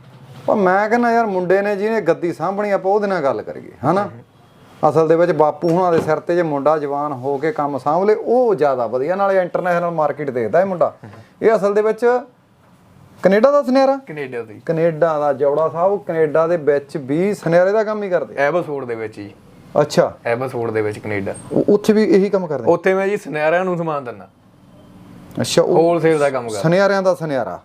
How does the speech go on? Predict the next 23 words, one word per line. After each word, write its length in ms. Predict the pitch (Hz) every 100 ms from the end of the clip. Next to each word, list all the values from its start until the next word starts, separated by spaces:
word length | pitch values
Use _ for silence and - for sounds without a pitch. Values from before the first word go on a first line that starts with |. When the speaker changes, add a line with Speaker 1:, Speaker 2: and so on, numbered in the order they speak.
| -
Speaker 2:
ਹਾਂਜੀ। 320 | 156 147 127 113 175
Speaker 1:
ਇੱਥੇ 200 | 226 240
ਆਮ 240 | 180 143
ਲੋਕਾਂ 260 | 175 196 254
ਦੇ 80 | 240
ਸੁਨਿਆਰੇ, 340 | 240 247 247
ਉੱਥੇ 260 | 247 - 240
ਸੁਨਿਆਰਿਆਂ 380 | 214 196 165
ਦਾ 80 | 147
ਸੁਨਿਆਰਾ। 300 | 127 110 82 180
Speaker 2:
ਇੱਥੇ 380 | 214 240 233
ਜੀ 140 | 226 226
ਰਿਟੇਲ 380 | 190 175 170 175
ਦਾ 80 |
ਕੰਮ 240 | 185 185 185
ਕਰਦੇ 320 | 185 170 190
ਆ, 80 | 196 - _ _ 151
ਉੱਥੇ 180 | 160
Speaker 1:
ਹਾਂ। 60 | 208
Speaker 2:
ਸੁਨਿਆਰਿਆਂ 440 | 196 165 160 170
ਨੂੰ 120 | 175 165
ਸਮਾਨ 260 | 147 127
ਦਿੰਦੇ। 240 | 113 104